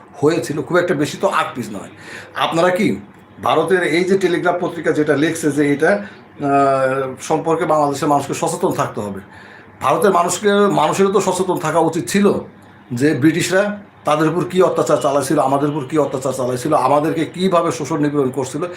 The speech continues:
তাই বলে কি ব্রিটিশের সাথে, ব্রিটেনের সাথে, ইউনাইটেড কিংডমের সাথে কি সম্পর্ক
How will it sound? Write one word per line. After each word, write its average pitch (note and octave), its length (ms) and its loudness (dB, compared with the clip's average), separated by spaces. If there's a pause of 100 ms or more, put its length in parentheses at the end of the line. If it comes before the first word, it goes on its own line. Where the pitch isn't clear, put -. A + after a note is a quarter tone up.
(200)
তাই D#3 140 2
বলে F#3+ 200 2
কি F#3 100 2
ব্রিটিশের D#3+ 340 0
সাথে, G3 360 2 (520)
ব্রিটেনের F3+ 360 4
সাথে, G3 380 0 (680)
ইউনাইটেড F#3+ 360 2
কিংডমের F#3+ 420 6
সাথে F#3+ 260 2
কি F#3 80 0
সম্পর্ক F#3 600 2